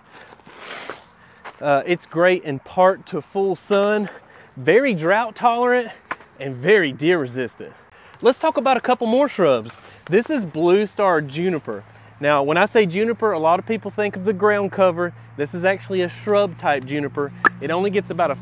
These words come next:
foot tall, a couple feet wide, year-round blue foliage. Put it in part to full sun, and it's gonna definitely deter those deer just because of the texture's kinda tough.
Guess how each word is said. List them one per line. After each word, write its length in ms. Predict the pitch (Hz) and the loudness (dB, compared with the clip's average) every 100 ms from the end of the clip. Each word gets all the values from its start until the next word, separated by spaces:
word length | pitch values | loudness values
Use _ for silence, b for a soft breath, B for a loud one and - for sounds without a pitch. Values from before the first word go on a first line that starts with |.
| - | 4
foot 220 | 208 180 | 4 4
tall, 400 | - 202 190 190 | 0 2 2 0
a 60 | 160 | -6
couple 360 | - 202 254 | -4 -4 -4
feet 220 | 214 247 180 | -6 -6 -2
wide, 440 | 165 156 147 143 B B - | 0 2 0 -4 B B -18
year-round 760 | 123 156 214 254 226 202 165 | -8 -2 0 2 0 0 -4
blue 340 | 135 156 196 233 | -2 2 2 0
foliage. 720 | - 220 190 185 180 175 - B B - | 0 0 2 0 -2 -4 -14 B B -2
Put 160 | 226 | 0
it 80 | 214 | 0
in 120 | 156 | -2
part 320 | 135 - 247 - | -8 -2 -2 -2
to 100 | 247 | -8
full 240 | 254 240 | -4 -4
sun, 480 | - 226 226 254 262 - B B B | -2 -2 0 -2 -6 -12 B B B
and 160 | 160 175 | -8 -4
it's 200 | 202 - | -6 -4
gonna 240 | 269 220 | -4 -2
definitely 540 | 139 143 185 190 233 190 | -2 0 0 0 -4 -4
deter 380 | 156 - 185 | -6 -4 -2
those 240 | 170 139 123 | 0 -2 -2
deer 460 | 123 190 208 202 - - | -6 -2 0 -2 -6 -12
just 180 | 226 - | -10 -6
because 320 | 247 240 214 | -4 -2 -2
of 80 | 175 | -2
the 80 | 160 | -4
texture's 560 | - 208 - 202 180 - B B - | -4 -6 -4 -4 -4 -6 B B -8
kinda 260 | 220 196 147 | -2 0 -2
tough. 580 | - 180 175 240 - | -2 0 0 -2 -10